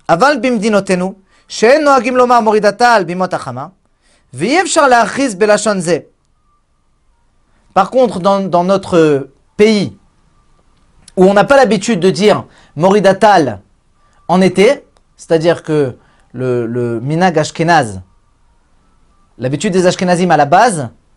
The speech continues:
c'était justement de dire en hiver Mashiv haruach ou Morida Geshem,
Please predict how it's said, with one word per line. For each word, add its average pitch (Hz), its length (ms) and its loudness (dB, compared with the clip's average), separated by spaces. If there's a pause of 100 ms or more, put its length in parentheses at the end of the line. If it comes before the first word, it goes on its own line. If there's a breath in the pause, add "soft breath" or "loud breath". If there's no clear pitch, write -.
(360)
c'était 160 300 -2
justement 202 600 0
de 143 140 -2
dire 151 380 0
en 233 160 -2
hiver 202 500 2 (300)
Mashiv 165 420 -2
haruach 156 300 2
ou - 20 -8
Morida 139 280 -6
Geshem, 240 460 -4